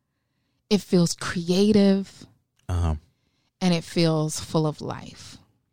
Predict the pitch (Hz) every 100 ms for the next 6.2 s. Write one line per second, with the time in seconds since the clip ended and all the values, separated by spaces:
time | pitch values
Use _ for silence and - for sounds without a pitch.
0 | _ _ _ _ _ _ 165 165 190 247
1 | - 120 - 175 175 - 175 147 90 90
2 | 87 90 101 107 95 98 85 82 82 82
3 | 82 85 76 - - - _ _ _ _
4 | 90 85 90 90 85 80 80 80 73 71
5 | 71 64 60 - 165 156 156 151 - _
6 | 175